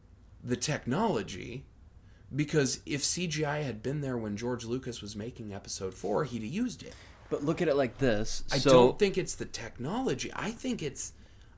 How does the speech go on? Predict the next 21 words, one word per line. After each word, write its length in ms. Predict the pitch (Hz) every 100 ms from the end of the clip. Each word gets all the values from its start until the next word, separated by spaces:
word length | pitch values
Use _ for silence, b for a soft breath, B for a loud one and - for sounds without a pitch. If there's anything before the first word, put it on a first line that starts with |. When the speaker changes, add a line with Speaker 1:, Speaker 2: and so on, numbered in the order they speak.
| -
Speaker 1:
I 80 | 147
think 220 | - 277
it's 160 | 214 -
the 100 | 120
fact 340 | - 107 123 110
that 220 | 104 -
Disney 380 | 127 160 196 147
Speaker 2:
It's 100 | 110
Speaker 1:
is 60 |
Speaker 2:
not 200 | 120 117
Speaker 1:
flushing 720 | 131 120 151 - 180 196 185
the 80 | 143
market 680 | 131 147 190 185 120 101 -
with 160 | 113
hundreds 500 | - 135 151 175 160
of 140 | 160 143
millions 420 | 131 151 143 131
of 160 | 120 117
dollars 460 | 101 104 107 101 -
per 220 | - 104
movie. 400 | 95 90 82 -